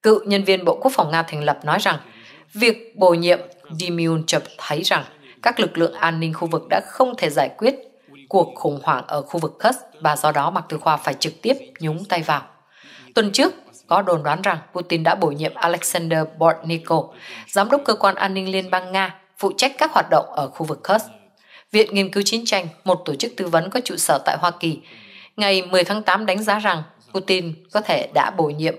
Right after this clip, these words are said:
Bortnikov vì ông này trước đây đã chứng tỏ mình là một nhà quản lý hiệu quả trong các cuộc khủng hoảng đe dọa sự ổn định trong nước của Nga và chế độ Điện Cầm Linh. Tuy nhiên, có thể Bortnikov đang sắp về hưu đã tìm cách thoái thác.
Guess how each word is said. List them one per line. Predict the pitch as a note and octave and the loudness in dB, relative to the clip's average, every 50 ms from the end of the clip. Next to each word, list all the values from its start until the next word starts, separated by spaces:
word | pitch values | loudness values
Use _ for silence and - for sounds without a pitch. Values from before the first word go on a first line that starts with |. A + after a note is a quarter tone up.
| - - _ _ | -10 -20 _ _
Bortnikov | E3 E3 D#3+ D#3+ D#3+ D#3 D#3 - D#3+ D#3 - - - - _ _ | -2 -2 -2 -2 -6 -8 -4 -2 -2 -2 -2 -2 -8 -18 _ _
vì | D#3+ F3 | 0 0
ông | - - E3+ E3+ | 0 0 -2 -2
này | E3 D#3 C#3+ | -2 -2 -2
trước | C3+ - A3+ A3+ G3+ | -2 -2 -4 0 2
đây | F3+ E3+ D#3+ D#3+ - - - - - - - - - - | 2 2 2 0 -6 -12 -20 -20 -20 -20 -20 -20 -4 2
đã | A3 A#3+ | 2 2
chứng | A#3+ - - C4+ E4+ F#4 | 2 2 -2 -2 0 2
tỏ | - F3+ D#3 D3 | 4 4 4 4
mình | D#3 E3+ F#3 F#3+ F3 E3+ D#3+ C#3+ | 2 0 0 0 0 -2 -8 -6
là | D#3 D#3+ D#3+ | -4 -4 -2
một | D#3+ D#3 D#3 - | -2 -4 -6 -4
nhà | D#3+ D3 | -4 -6
quản | C#3+ - - C3 B2+ | -4 -4 -6 -6 -6
lý | C3 C#3 D#3+ G3+ A3 - | -6 -6 -6 -6 -2 -2
hiệu | G3 F#3+ - - | -2 -2 0 0
quả | D3+ C3 A#2+ - - | 0 0 0 -2 -4
trong | - E3+ D3+ D3 D3 | -2 -2 -2 -2 -2
các | - G3 G3 - | -2 -4 -2 0
cuộc | E3+ D#3+ - - | -4 -4 -4 -4
khủng | - D#3 C#3 C3 - | -6 -6 -6 -4 -2
hoảng | - C3 A2+ - - - - | -2 -2 -2 -4 -10 -4 0
đe | F3 F3 | 0 2
dọa | E3 E3 D#3+ - | 4 2 2 2
sự | - - F#3+ - - | 0 -6 -8 -6 0
ổn | - E3 C#3 C3 C#3+ | 0 0 0 0 -2
định | D#3 E3 - - - - | -4 -4 -4 -8 -12 -6
trong | - E3 D3+ D3 D#3+ | -4 -4 -2 -2 -4
nước | G#3 A#3 - | -6 -6 -6
của | D#3 C3+ | -8 -8
Nga | C3 D3+ E3 E3 D#3+ - - - - - - - _ _ | -4 -2 -2 -2 -4 -6 -14 -20 -20 -20 -20 -20 _ _
và | G3 F#3 F3 | 2 2 2
chế | F3 - A3+ | 2 0 2
độ | A#3+ A3+ F#3+ - - - - - | 4 4 2 2 0 -8 -16 -8
Điện | E3+ F3 - - - _ | -6 -6 -6 -8 -12 _
Cầm | - D3+ C#3 B2+ | -6 -6 -6 -4
Linh. | C3+ D#3+ D#3 D#3 - _ _ _ _ _ _ _ _ _ | -4 -4 -4 -6 -8 _ _ _ _ _ _ _ _ _
Tuy | - F3 | -4 -2
nhiên, | E3 E3 E3 E3 D#3+ D3 - - - _ _ _ - - - - - | 0 2 2 0 0 -2 -8 -16 -20 _ _ _ -20 -20 -20 -20 0
có | - E3+ | 2 2
thể | - - F3 - - - | 4 4 0 0 2 2
Bortnikov | E3+ E3 E3 E3 D#3+ D#3+ - - D3+ C#3+ - - - | 2 2 2 0 -4 -2 0 0 0 0 -2 -2 -2
đang | E3 E3 D#3+ D3+ | 0 0 0 -2
sắp | - - C4 C4 - | -2 -2 -2 -2 -2
về | F3 E3 D3+ C3+ | -2 -4 -4 -4
hưu | E3+ F3+ F3 E3 E3+ - _ _ _ _ - | -6 -6 -8 -8 -10 -12 _ _ _ _ 0
đã | D3+ - - E3 - | 0 0 0 -2 -6
tìm | - E3 C#3 C3 - | -6 -8 -8 -6 -6
cách | F#3 F#3 - - | -6 -8 -6 -12
thoái | - - D3 D#3+ | -6 -4 -4 -4
thác. | D#3+ - - A3 | -2 -4 -4 -6